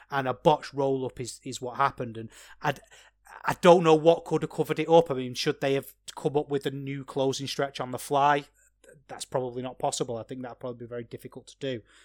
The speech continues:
Um, again, like I say, I think I like this, but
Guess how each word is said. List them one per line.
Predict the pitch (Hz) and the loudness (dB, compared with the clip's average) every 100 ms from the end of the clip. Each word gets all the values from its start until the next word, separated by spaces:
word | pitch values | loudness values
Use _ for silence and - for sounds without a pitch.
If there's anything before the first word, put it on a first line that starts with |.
| _ _ _ | _ _ _
Um, | 143 131 131 127 - _ _ _ _ _ _ _ _ _ _ _ _ - - - - - | -6 -6 -6 -10 -16 _ _ _ _ _ _ _ _ _ _ _ _ -20 -20 -20 -20 -4
again, | 165 - 175 156 160 | 0 8 8 8 4
like | 170 165 | 4 4
I | |
say, | - 147 | 4 4
I | |
think | 135 165 160 | 4 2 4
I | |
like | 151 165 170 170 | 6 8 8 6
this, | 175 165 | 0 0
but | - | -2